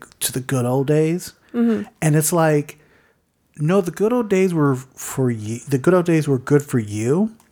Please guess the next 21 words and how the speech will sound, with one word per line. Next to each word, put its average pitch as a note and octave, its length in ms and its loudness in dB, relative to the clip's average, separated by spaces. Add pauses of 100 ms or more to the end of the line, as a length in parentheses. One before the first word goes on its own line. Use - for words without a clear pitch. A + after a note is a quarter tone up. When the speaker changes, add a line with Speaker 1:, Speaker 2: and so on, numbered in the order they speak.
(140)
Speaker 1:
because C3+ 560 0 (160)
you D#3 200 2
were C3 500 2 (120)
either C3 280 0 (100)
insensitive, D3 840 0
racist, B2 760 -4 (320)
or C3+ 120 4
you're, A2+ 380 2 (140)
uh, A#2+ 580 -2 (320)
homophobic. A#2+ 800 2 (160)
Speaker 2:
Mm-hmm. G3 340 -4 (220)
Speaker 1:
You C#3 60 4
know, A2 260 -4 (160)
that's D3 180 0
what F3 100 4
you D3+ 60 -2
consider C#3 320 0
the B2+ 100 -6
good B2 200 -4
old A2+ 180 -6
days. - 400 -14